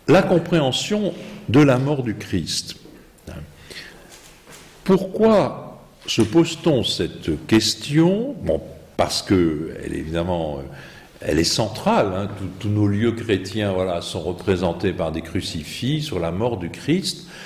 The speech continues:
et, euh, c'est surtout qu'il va y avoir une petite évolution, euh, dans cette compréhension de la mort du Christ. En général, traditionnellement,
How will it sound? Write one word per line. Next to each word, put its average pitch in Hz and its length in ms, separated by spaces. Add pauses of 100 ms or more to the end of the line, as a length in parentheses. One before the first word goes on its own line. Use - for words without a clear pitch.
(460)
et, 170 440 (340)
euh, 101 260
c'est - 180
surtout 196 520
qu'il 143 220
va 190 140
y 151 120
avoir 160 840
une 110 180
petite 202 460
évolution, 139 1000 (960)
euh, 87 260
dans 151 260
cette 165 240
compréhension 147 760
de 120 80
la 98 140
mort 123 220
du 98 100
Christ. - 460 (420)
En 147 140
général, 175 840 (1000)
traditionnellement, 127 1400